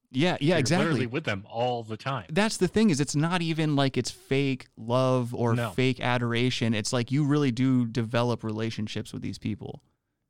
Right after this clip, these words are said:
Speaker 1: You know,
Speaker 2: More
Speaker 1: to
Speaker 2: than your own family. If you're
Speaker 1: Right.
Speaker 2: with them that much, like
Speaker 1: To this
Speaker 2: Yeah.
Speaker 1: day, to this day, the people I worked with at the hospital, um,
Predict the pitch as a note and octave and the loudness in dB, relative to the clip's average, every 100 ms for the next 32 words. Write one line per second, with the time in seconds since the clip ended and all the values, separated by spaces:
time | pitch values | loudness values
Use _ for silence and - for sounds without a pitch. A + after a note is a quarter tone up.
0 | _ A#2 A#2 A2 B2+ D3 C#3 C#3 C3 C3+ | _ 0 2 2 2 2 2 0 0 0
1 | C3 A#2+ D#3+ G2+ - _ D3 C#3 E3 C#3+ | -2 -4 -6 -6 -12 _ -6 0 2 2
2 | - A#2 G#2+ A2+ G#2 A#2 F#2+ - G2+ F#2 | -2 -6 -8 -10 -10 -14 -14 -16 -14 -14
3 | - _ _ _ _ _ _ _ - E3 | -18 _ _ _ _ _ _ _ -2 0
4 | E3 - C3 B2+ A#2 - - D#3 D#3 A#2 | 0 0 2 2 0 -4 -2 0 0 0
5 | A#2+ A2+ A2 A#2+ B2+ A#2 A#2 A2+ A2+ A2 | 0 0 -2 -2 0 -2 -4 -4 -6 -6
6 | G#2+ G#2+ G#2+ - G#2 G#2 G#2 - G#2+ G#2+ | -8 -6 -8 -8 -10 -8 -10 -10 -8 -8
7 | G2 G2+ | -10 -14